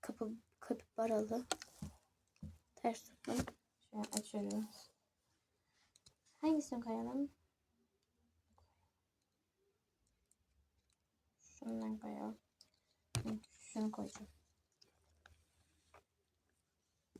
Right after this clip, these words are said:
Ne bileyim ya.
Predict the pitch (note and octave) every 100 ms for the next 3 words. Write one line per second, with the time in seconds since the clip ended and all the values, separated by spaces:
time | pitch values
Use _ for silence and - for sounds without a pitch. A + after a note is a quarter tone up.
0 | - _ _ _ _ _ - _ _ _
1 | _ _ _ _ - C#4 D4 D4 B3+ A#3
2 | G#3+